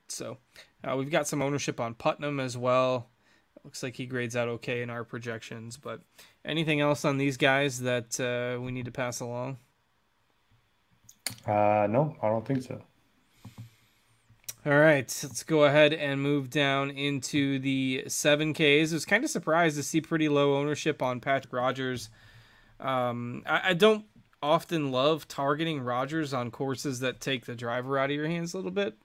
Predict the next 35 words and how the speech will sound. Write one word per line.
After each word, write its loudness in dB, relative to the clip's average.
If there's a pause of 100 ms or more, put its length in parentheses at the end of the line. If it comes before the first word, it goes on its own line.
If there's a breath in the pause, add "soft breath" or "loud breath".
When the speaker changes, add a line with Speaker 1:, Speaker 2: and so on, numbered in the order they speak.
Speaker 1:
because -10
that -6
sometimes -6
is -6
his -8
biggest -6
weapon, -2
but -2 (140)
it -14
also -4
makes -6
him -4
a -4
little -4
inconsistent. -4 (640 soft breath)
Um, 0
but 0 (140)
he -2
tends 2
to -2
play 4
well 6
here. 4
He's 0
got 0
three -4
top -2
twenties -4
on -2
his -8
resume -4
here, -4
and -6
he -4
has -2